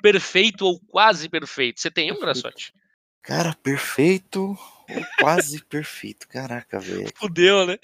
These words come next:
Speaker 2: Nossa, não, fe-, aí você tá indo longe
Speaker 1: <laughs>
Speaker 2: demais, cara, chega. Eu já a-, achei muita cuca <laughs> pra falar aqui, velho.
Speaker 1: Não,
Speaker 2: Tem
Speaker 1: não, vamos
Speaker 2: muito,
Speaker 1: deixar,
Speaker 2: não,
Speaker 1: vamos
Speaker 2: tem
Speaker 1: deixar
Speaker 2: muito
Speaker 1: esse pra
Speaker 2: jogo.
Speaker 1: galera, vamos deixar esse pra galera.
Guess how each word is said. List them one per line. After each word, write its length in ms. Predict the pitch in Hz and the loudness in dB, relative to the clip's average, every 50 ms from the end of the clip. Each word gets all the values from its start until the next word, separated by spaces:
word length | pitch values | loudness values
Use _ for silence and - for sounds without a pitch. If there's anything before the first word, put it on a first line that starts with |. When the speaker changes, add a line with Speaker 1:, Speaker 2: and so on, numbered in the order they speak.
| - - - | -14 -12 -10
Speaker 2:
Nossa, 440 | 123 120 113 113 143 156 - - 104 | -4 2 4 4 4 4 4 4 4
não, 240 | 101 110 135 143 107 | 6 6 4 4 4
fe-, 220 | - - - - - | 2 2 4 6 6
aí 200 | - 110 123 - | 8 6 4 2
você 180 | - - 262 | 0 -4 -4
tá 180 | 233 - 247 - | 0 2 2 2
indo 140 | 247 214 - | 4 4 4
longe 160 | 147 - 208 | 4 4 4
Speaker 1:
<laughs> 20 | |
Speaker 2:
demais, 380 | - - 110 104 107 117 120 - | 4 4 6 6 6 6 6 4
cara, 220 | - 110 92 92 | 2 2 2 2
chega. 420 | - - - 110 131 123 101 92 - - 359 - - - 508 - _ | 0 -2 -2 -2 0 2 2 0 0 -2 -6 2 4 6 6 6 _
Eu 140 | - 104 - | 8 8 10
já 600 | 110 135 151 160 320 - 156 151 139 139 131 127 - _ | 10 12 12 12 12 12 12 12 12 12 12 12 12 _
a-, 360 | - 113 113 110 107 110 113 120 | 8 10 10 10 10 10 10 8
achei 260 | 127 - - 160 156 | 8 6 2 0 2
muita 340 | 139 151 185 - 226 175 156 | 0 0 4 6 6 6 6
cuca 300 | - 160 160 143 - 165 | 6 4 4 4 2 2
<laughs> 0 | |
pra 140 | - 151 139 - _ | 2 2 0 4 _
falar 240 | 147 156 143 135 135 | 10 12 12 12 10
aqui, 300 | 135 - - 127 151 156 | 10 6 0 -2 -2 0
velho. 240 | 151 - 202 98 - _ _ _ - - - _ | 0 0 -2 -2 -6 _ _ _ -20 -20 -6 _
Speaker 1:
Não, 100 | 165 170 | 2 6
Speaker 2:
Tem 60 | 165 175 | 8 8
Speaker 1:
não, 80 | 165 156 | 8 8
vamos 140 | 180 226 254 | 8 6 8
Speaker 2:
muito, 80 | 240 | 8
Speaker 1:
deixar, 220 | 240 - - 233 208 | 6 6 6 4 4
Speaker 2:
não, 200 | 175 165 143 113 - - - - | 4 4 4 2 0 -6 -8 2
Speaker 1:
vamos 160 | 160 220 254 | 4 4 6
Speaker 2:
tem 100 | - 277 | 8 8
Speaker 1:
deixar 120 | 247 277 277 | 8 8 8
Speaker 2:
muito 100 | 269 262 285 | 8 8 6
Speaker 1:
esse 60 | - | 6
pra 80 | 302 285 | 6 8
Speaker 2:
jogo. 100 | - 226 | 8 8
Speaker 1:
galera, 360 | 240 220 208 196 175 165 156 170 | 8 8 8 6 6 6 4 2
vamos 120 | 190 208 | 2 2
deixar 240 | 226 220 - 240 214 | 2 2 4 4 4
esse 140 | 208 208 - | 4 2 0
pra 140 | 185 - 208 | 0 0 2
galera. 440 | 196 175 147 139 139 139 135 131 - | 2 2 0 0 0 -2 -4 -6 -10